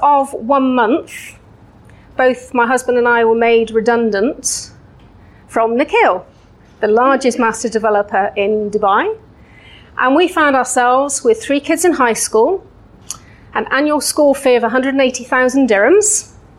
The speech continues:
rent on a property with no income coming in. So we did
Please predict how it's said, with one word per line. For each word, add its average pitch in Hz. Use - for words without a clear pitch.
rent 262
on 285
a 285
property 269
with 226
no 220
income 202
coming 196
in. -
So 269
we 330
did 294